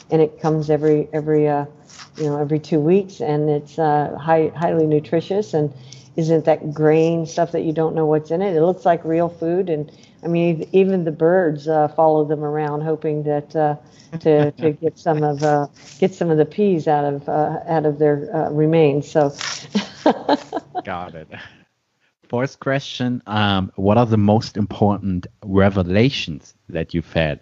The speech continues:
Speaker 2: in the last couple of years? And we had some guests who shared something <laughs> deeply personal about their relationships, family life,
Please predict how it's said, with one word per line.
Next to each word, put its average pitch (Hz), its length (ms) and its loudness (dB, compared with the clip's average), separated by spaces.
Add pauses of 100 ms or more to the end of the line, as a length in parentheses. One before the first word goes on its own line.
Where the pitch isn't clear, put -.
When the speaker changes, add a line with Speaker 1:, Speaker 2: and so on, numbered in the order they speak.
Speaker 2:
in 87 120 -2
the 78 80 0
last 76 340 -4
couple 73 300 -10
of - 180 -14
years? 71 400 -12
And 85 120 -10
we 87 100 -6
had 107 180 -2
some 104 200 -2
guests 95 280 0
who 98 60 -2
shared 90 320 -8
something 90 440 -8
<laughs> 92 100 -12
deeply 120 1120 0
personal 78 760 -8 (640)
about 87 280 -4
their 80 180 -6
relationships, 110 1040 0
family 117 540 4
life, 95 600 -2